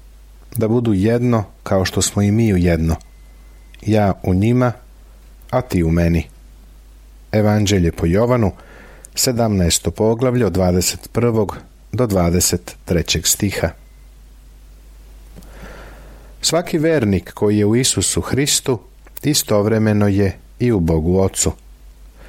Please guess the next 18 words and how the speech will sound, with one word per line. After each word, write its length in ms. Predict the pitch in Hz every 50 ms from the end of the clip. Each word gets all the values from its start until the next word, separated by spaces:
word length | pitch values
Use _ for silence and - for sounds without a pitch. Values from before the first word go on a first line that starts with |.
| - - - - - - - - -
To 200 | - 123 127 131
je 80 | 131 123
vrlo 280 | 120 127 127 131 127 123
bezbedno 560 | 120 127 123 117 113 113 117 110 113 113 110
mesto, 440 | 117 117 110 - - - - 82 82 - - - - - - - - - - -
bezbednije 760 | 110 104 117 113 107 107 113 123 120 120 131 139 127 104 90
od 160 | 90 82 78
bilo 380 | 85 95 98 98 98 92 87
kakvog 560 | - - - 90 80 - - 87 82 78 - -
sefa. 460 | - - - 104 90 - - 85 78 - - - - - - - - - - - - - - - - - - - - - - - - - - - - - - - - - - - - - - - - - - - - - - -
Blagodat 720 | 98 95 107 123 135 143 143 151 131 135 127 - - -
vam 180 | 127 120 113 101 - - - - - - - - -
i 120 | - 127 123
mir. 420 | 123 123 101 78 73 78 80 - - - - - - - - - - - - - - - - - - - - - - - - - - - - - - - -
Ovo 260 | 123 127 127 135 131
je 120 | 117 104
zvanični 600 | 95 92 101 117 127 139 143 131 - - - 87
pozdrav 640 | 80 - - 117 123 139 143 123 123 131 127 110 92